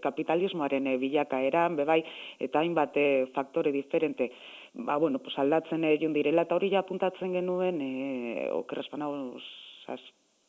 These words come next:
zazpigarren biltzarrean, bi mila eta zortzian, e,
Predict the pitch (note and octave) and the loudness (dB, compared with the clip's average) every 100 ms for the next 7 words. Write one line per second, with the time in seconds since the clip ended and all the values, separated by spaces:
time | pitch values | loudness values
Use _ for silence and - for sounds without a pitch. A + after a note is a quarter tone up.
0 | - - C3+ - F3+ D#3 C#3+ C#3 C3+ B2+ | -14 -4 -4 -2 0 0 0 -2 -2 -4
1 | - G3+ E3 D#3+ D3+ D3+ D3+ D3 C#3 D3 | 0 0 2 0 -2 -2 -2 -4 -6 -8
2 | - - D3+ C#3+ | -8 -4 -2 -2